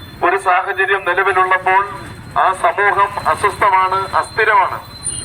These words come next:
എപ്പോഴും ഒരു സമൂഹത്തിന്റെ ബലം എന്ന്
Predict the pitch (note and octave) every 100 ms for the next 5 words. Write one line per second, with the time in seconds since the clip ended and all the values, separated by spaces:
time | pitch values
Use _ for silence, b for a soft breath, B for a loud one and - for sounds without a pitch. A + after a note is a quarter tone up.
0 | - - - - - - - - - -
1 | G3 G#3+ A3+ A3 G#3 G3+ G#3 A3 G#3+ A3
2 | A3 F#3 F#3+ G#3+ G#3+